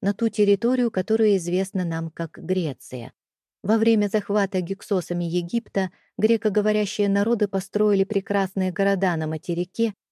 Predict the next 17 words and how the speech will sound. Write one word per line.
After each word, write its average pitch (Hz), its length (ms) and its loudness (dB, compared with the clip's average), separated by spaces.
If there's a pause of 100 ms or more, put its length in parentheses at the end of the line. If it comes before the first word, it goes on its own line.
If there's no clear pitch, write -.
(140)
и 220 100 0
приняли 226 480 4
критский 196 560 -2
образ 170 380 -2
жизни. 135 600 -8 (540)
Крит 226 340 0
всегда 208 500 -2
следовал 180 580 -2
мирному 175 580 0
пути, 151 540 -6 (280)
обеспеченному 180 840 -2
монополией 180 600 0
на 170 140 -4
торговлю 185 560 0
в - 40 -16
Средиземном 180 680 0
море. 151 460 -2